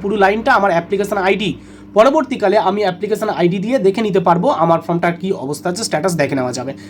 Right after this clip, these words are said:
চেক স্ট্যাটাসেরও অপশান আছে। তাহলে এই নাম্বার জেনারেট হয়ে যাওয়ার পরে, আইডি পাওয়ার পরে, আহ, আপনারা অ্যাপ্লিকেশন ফর্মটা কী করতে পারবে?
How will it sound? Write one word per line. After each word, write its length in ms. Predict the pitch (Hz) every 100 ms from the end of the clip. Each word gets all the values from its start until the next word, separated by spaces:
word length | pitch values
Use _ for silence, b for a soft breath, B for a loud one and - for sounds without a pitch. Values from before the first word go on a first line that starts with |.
| -
চেক 220 | - 247
স্ট্যাটাসেরও 540 | - - 180 185 208 240
অপশান 320 | 156 - 185
আছে। 260 | 131 - 110 B B B B B - - - -
তাহলে 320 | 214 220 262
এই 120 | 254 226
নাম্বার 320 | 214 233 240
জেনারেট 380 | 226 226 233 214
হয়ে 160 | 214
যাওয়ার 200 | 220 233
পরে, 320 | 208 240 269
আইডি 360 | - 165 175 208
পাওয়ার 280 | 208 202 202
পরে, 220 | 202 254
আহ, 880 | - - - - 156 156 156 156 147
আপনারা 240 | 165 175
অ্যাপ্লিকেশন 540 | 175 151 185 196 208 202
ফর্মটা 260 | 208 254
কী 120 | 254
করতে 280 | 226 247 254
পারবে? 200 | 262 262